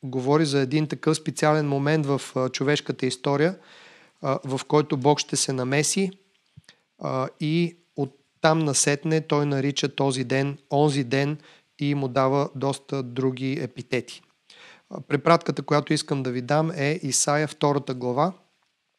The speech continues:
от дванайстия до двайсет и първия стих. А, това е един сравнително дълъг пасаж, но за мен е важно да ви го прочета. Както ви казах, това е първия момент, в който концепцията за един специален ден ще се появи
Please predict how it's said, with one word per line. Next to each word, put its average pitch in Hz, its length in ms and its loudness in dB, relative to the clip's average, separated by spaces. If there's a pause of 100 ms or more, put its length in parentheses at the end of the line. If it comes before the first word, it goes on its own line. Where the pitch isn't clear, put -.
(360)
от 127 120 -4
дванайстия 135 640 -2
до 139 280 0
двайсет 135 360 0
и 131 60 -2
първия 123 340 -4
стих. - 340 -4 (600)
А, 123 240 -6
това - 260 -6
е 127 40 -4
един 131 260 -4
сравнително 135 580 -2
дълъг 139 380 0
пасаж, 151 360 -2
но 139 180 -4
за 131 140 -4
мен 139 160 0
е 131 60 0
важно 135 320 0
да 123 100 -6
ви 127 100 0
го 123 100 -4
прочета. 135 440 -2
Както 147 300 0
ви 127 140 -4
казах, 147 360 0 (440)
това 147 280 2
е 156 100 0 (160)
първия 180 360 8
момент, 139 380 0
в 147 180 -6
който 151 280 0
концепцията 143 720 -2
за 131 120 0
един 143 180 0
специален 139 520 -2
ден 143 160 0
ще 139 180 -4
се - 240 -4
появи 131 380 2